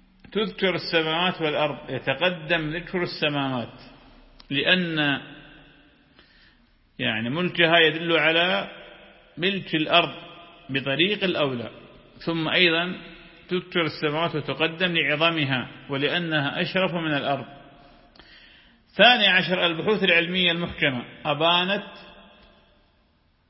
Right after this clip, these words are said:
عن حكمة الله في جعل الليل والنهار نظاما متقنا ملائما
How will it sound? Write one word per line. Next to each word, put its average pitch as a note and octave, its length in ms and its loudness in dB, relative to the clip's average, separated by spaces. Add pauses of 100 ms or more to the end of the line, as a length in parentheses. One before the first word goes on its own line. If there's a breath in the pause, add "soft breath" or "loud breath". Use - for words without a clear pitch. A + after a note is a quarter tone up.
(720 soft breath)
عن D#3+ 160 4
حكمة F#3+ 400 0
الله E3 300 4
في D3+ 200 0
جعل E3 320 4
الليل D#3 400 2
والنهار E3+ 920 0
نظاما F3+ 760 0 (200)
متقنا D3+ 840 -2 (260)
ملائما D3+ 920 2